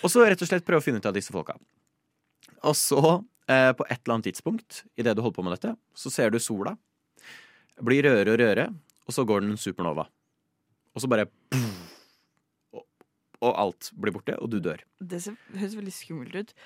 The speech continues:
Speaker 2: Fordi når du først fortalte meg det spillet, så var jeg sånn, er det skummelt? Fordi jeg er litt <laughs> sensitiv for skumle spill.
Speaker 1: Ja. Eh,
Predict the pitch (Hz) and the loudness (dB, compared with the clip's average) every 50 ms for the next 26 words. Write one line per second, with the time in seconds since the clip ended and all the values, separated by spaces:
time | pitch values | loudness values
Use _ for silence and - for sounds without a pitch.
0 | - - _ _ - 202 208 208 208 - 202 220 214 196 196 185 - 180 160 - | -20 -20 _ _ -6 -4 -2 -2 0 0 0 0 2 0 -2 -4 -4 -8 -10 -10
1 | - 175 - 202 151 139 - 156 160 165 - 151 147 170 202 190 170 151 156 151 | -12 -10 -8 -8 -8 -6 -8 -10 -12 -10 -12 -10 -10 -8 -6 -4 -4 -6 -6 -8
2 | 139 117 - - - 131 135 143 - - 127 139 143 147 - - 143 139 117 107 | -10 -12 -10 -8 -8 -8 -10 -12 -16 -14 -14 -12 -12 -14 -14 -10 -8 -8 -8 -6
3 | 143 143 147 147 143 143 143 151 - _ - - - 170 185 196 - 285 285 - | -6 -6 -6 -6 -6 -8 -10 -12 -14 _ -18 -14 -12 -6 -6 -6 -6 -6 -8 -8
4 | - - 214 151 156 165 175 - 190 180 202 196 - 220 202 190 220 - - 214 | -10 -8 -8 -8 -8 -8 -6 -6 -6 -6 -6 -8 -6 -6 -4 -4 -4 -6 -4 -4
5 | 269 285 214 233 - - 523 415 - 508 494 - 494 480 - - 427 - - - | -4 -4 -4 -6 2 4 6 8 8 6 6 6 2 0 2 0 -4 -6 -6 -12
6 | - - - - - 185 185 190 185 180 | -16 -14 -4 2 4 6 6 6 6 4